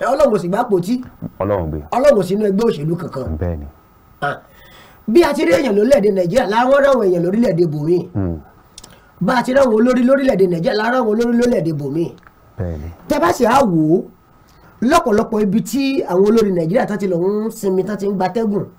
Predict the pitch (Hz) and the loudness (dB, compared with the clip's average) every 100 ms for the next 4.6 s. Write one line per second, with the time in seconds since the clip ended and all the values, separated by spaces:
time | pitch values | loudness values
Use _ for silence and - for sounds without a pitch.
0 | _ _ - - 208 208 - 180 220 226 | _ _ -20 -6 -2 0 0 -2 -4 -8
1 | - - 85 160 175 220 214 190 180 180 | -8 -8 -6 -4 -2 -2 0 0 0 0
2 | 175 233 233 101 85 92 82 170 175 196 | -2 -2 -4 -10 -10 -10 -8 -2 2 2
3 | 247 233 233 220 226 214 233 220 226 - | 2 0 -2 0 -2 0 0 0 -2 -2
4 | 190 175 151 139 160 175 | -2 -2 -8 -6 -4 -6